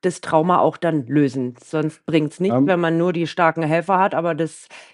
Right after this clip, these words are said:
Speaker 1: die Ursache nicht, nicht löst am Ende, ne?
Speaker 2: Äh, beim Trauma sind wir so ein bisschen vorsichtiger, weil, äh, das Trauma oder traumatische, wir sagen dann traumatische Albträume versus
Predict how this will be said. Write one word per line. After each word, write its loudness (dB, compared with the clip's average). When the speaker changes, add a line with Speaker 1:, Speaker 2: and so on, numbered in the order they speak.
Speaker 1:
die -2
Ursache 6
nicht, 0
nicht -4
löst -2
am -2
Ende, -2
ne? -2
Speaker 2:
Äh, 2
beim 4
Trauma 2
sind -2
wir 4
so -4
ein 0
bisschen -4
vorsichtiger, -4
weil, 2
äh, 0
das -6
Trauma 2
oder 0
traumatische, -4
wir -4
sagen -6
dann -4
traumatische -4
Albträume 0
versus -4